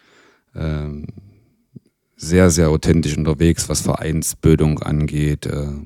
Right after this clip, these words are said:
Sportvereine. Unsere beiden Kinder sind auch im Sportverein in Gommern. Also, ähm, ich mag das unheimlich, weil ich so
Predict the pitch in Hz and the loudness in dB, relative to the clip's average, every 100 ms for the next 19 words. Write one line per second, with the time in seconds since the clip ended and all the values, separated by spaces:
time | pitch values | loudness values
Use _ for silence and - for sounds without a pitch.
0 | - - - 85 - 76 73 73 73 73 | -16 -14 -10 -10 -10 -14 -14 -14 -16 -16
1 | 71 67 73 73 73 - 76 73 - _ | -20 -16 -14 -12 -12 -12 -10 -12 -14 _
2 | _ _ 71 73 67 - 90 - 78 76 | _ _ -6 -4 -4 2 2 2 0 0
3 | 76 73 76 76 73 73 71 - - - | -2 -2 -2 -2 -4 -6 -10 -14 -20 -20
4 | _ - 76 73 76 82 82 85 85 82 | _ -6 -4 -4 -6 -4 0 0 0 -2
5 | - 98 80 87 90 82 - 78 78 - | 2 4 4 4 4 2 0 -4 -4 -6
6 | 82 87 90 | -2 0 -2